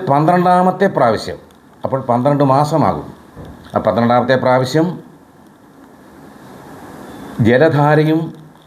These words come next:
പുറകുവിളക്കും കടുംപായസവും കൂവളമാലയും ചാർത്തി ഈ രോഗപരിഹാര കർമ്മം നമുക്ക്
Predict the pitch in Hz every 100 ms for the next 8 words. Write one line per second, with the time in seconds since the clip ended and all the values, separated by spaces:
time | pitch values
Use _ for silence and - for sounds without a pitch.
0 | - 107 120 156 151 143 139 151 160 156
1 | - - - - 127 156 151 143 143 143
2 | 139 151 147 - - - 139 175 175 151
3 | 139 127 123 117 104 104 110 - 151 185
4 | - - - - - - - - - -
5 | - - - - - - - - - -
6 | - 123 156 123 127 127 117 120 110 110
7 | 107 98 110 101 76 76 - - - -
8 | - - - - - 95 98 -